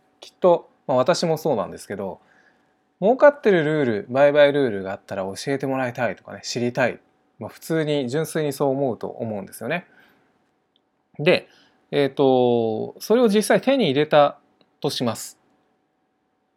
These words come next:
儲かってる手法をあなたが手に入れたとします。そして、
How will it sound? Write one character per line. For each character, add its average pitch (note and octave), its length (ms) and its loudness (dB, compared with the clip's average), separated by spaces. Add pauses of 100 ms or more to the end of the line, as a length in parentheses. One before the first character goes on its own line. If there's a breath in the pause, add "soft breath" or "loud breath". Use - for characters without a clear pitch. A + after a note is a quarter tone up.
(340)
儲 B2 140 -6
か B2 120 -2
っ A#2+ 60 -8
て - 80 -6
る F#2+ 60 -8
手 - 160 -16
法 G#2 180 -8
を F#2+ 100 -6
あ G2+ 40 -10
な A2+ 100 -8
た G2 80 -8
が F2 80 -10
手 C#3+ 140 -8
に C#3 100 -6
入 F#2+ 80 -6
れ F2 80 -10
た F#2+ 140 -12
と - 80 -20
し - 180 -14
ま F2 140 -16
す。 - 240 -18
そ F3+ 120 -2
し - 200 -8
て、 - 400 -2